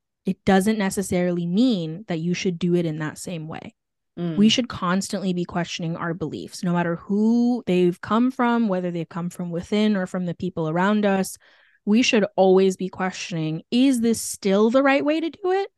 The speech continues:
Speaker 1: Could there be a better way to do this?" Because that is what innovation is. It is finding a better and better and better way to do something. And the day that we stop saying,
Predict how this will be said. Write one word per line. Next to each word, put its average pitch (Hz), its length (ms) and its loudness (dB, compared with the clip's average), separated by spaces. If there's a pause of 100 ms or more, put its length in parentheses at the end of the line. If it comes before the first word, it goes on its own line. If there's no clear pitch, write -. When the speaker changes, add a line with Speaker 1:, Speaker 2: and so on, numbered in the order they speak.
(380)
Speaker 1:
Could 190 320 2
there 220 180 4
be 254 200 0
a 285 60 0
better 294 260 -2
way 311 140 -2
to 311 80 -4
do 311 180 -4
this?" 370 400 -4 (540)
Because 247 320 0
that 214 340 2
is 277 180 0
what 196 400 0 (120)
innovation 190 600 -2
is. - 540 -4
It 196 80 2
is 202 180 4
finding 214 460 2
a 180 60 0
better 175 340 0
and 175 180 -4
better 170 240 -2
and 165 220 -4
better 170 260 -2
way 170 140 -2
to 170 100 -4
do 185 260 -2
something. 180 680 -8 (580)
And 202 180 4
the 196 60 6
day 190 360 4
that 254 180 -2
we 190 480 -4
stop 170 460 0
saying, 175 680 -2